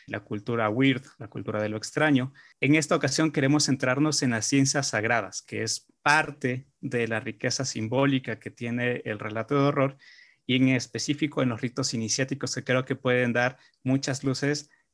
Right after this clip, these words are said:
para entender un poco cómo eso que ya lo sentimos al leer el relato de horror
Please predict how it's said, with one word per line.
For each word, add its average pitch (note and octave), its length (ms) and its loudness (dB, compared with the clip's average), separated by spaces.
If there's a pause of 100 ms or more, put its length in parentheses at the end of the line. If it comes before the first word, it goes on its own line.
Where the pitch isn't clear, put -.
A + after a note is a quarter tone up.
(140)
para B2 640 0
entender C3+ 460 4
un D3 100 -2
poco F3 380 0 (340)
cómo E3+ 340 4
eso D#3 320 2
que A2+ 300 -2
ya C#3+ 160 4
lo D#3+ 160 2
sentimos C#3 720 0
al A2+ 80 0
leer A2+ 240 2
el C3 120 4
relato C3+ 460 0
de C#3+ 80 4
horror C#3 340 0